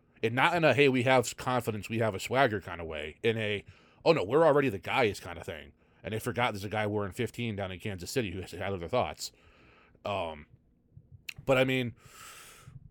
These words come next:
<sighs> it, they're disappointing. Um, more disappointing than I think the Bengals are, because the Bengals, look, they had no success, and then they had some success, and they made it to the Super Bowl, and everybody just thinks,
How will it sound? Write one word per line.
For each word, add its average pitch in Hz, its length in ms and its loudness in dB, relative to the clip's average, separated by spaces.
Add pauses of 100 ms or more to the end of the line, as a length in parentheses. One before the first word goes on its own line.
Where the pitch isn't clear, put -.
(320)
<sighs> 127 60 -14 (720)
it, - 280 -4 (560)
they're 135 300 6
disappointing. 120 800 -2
Um, 90 260 -4 (120)
more 170 140 8
disappointing 135 500 2
than 110 80 -2
I 110 80 0
think 113 160 -4
the 101 80 -4
Bengals 85 440 -8
are, 78 120 -8
because 87 260 -10
the 95 80 -8
Bengals, 120 680 -2 (1400)
look, 110 280 -6
they 107 140 -4
had 107 220 -2
no 110 260 0
success, 92 520 -8
and 87 80 -14
then 98 100 -8
they 95 100 -8
had 95 200 -6
some 95 320 -8
success, 87 480 -10
and 90 100 -12
they 95 60 -8
made 92 120 -8
it 85 40 -10
to 95 60 -8
the 92 100 -8
Super 101 260 -8
Bowl, 87 340 -4
and 85 100 -8
everybody 92 260 -6
just 95 280 -8
thinks, 92 500 -8